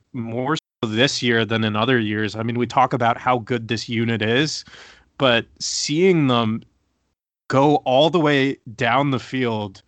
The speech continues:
and essentially, uh, you know, they're, they're paving the way for Khalil Herbert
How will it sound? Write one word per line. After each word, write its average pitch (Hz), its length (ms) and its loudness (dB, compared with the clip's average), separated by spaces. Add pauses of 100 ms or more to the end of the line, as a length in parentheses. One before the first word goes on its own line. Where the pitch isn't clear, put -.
(600)
and 123 400 -4 (220)
essentially, 131 920 0 (380)
uh, 117 420 0
you 131 160 -8
know, 120 120 -4
they're, 139 240 0
they're 151 240 0
paving 190 500 -2
the 151 100 2
way 113 540 0 (260)
for 127 500 -6
Khalil 131 440 -4
Herbert 110 580 -2